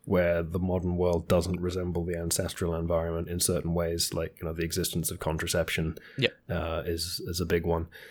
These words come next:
Speaker 1: Um, so, yeah, that, that, that complicates things still further.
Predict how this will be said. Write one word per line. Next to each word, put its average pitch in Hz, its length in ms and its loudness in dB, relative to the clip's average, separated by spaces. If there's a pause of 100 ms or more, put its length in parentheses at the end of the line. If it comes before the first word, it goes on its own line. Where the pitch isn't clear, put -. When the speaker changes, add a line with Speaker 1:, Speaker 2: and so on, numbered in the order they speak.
(300)
Speaker 1:
Um, 87 400 -6 (720)
so, 82 380 4 (1160)
yeah, - 220 4 (160)
that, 82 240 2 (140)
that, 95 280 0
that 87 480 -6 (100)
complicates 104 520 4
things 92 280 4 (240)
still 92 220 4
further. 90 380 4